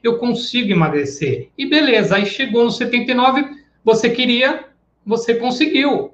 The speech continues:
Parabéns, pode voltar a engordar de novo. É como se fosse um compromisso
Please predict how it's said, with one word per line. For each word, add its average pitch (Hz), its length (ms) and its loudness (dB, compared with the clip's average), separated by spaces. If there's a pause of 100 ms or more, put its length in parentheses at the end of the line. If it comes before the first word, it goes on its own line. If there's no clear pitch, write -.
Parabéns, 240 540 0
pode 208 340 -2
voltar 226 300 -2
a 226 60 -2
engordar 226 300 2
de 247 80 -4
novo. 262 380 -8 (580)
É 175 80 -8
como 254 200 -2
se - 160 -2
fosse 294 400 -2
um 196 140 0
compromisso 196 1000 0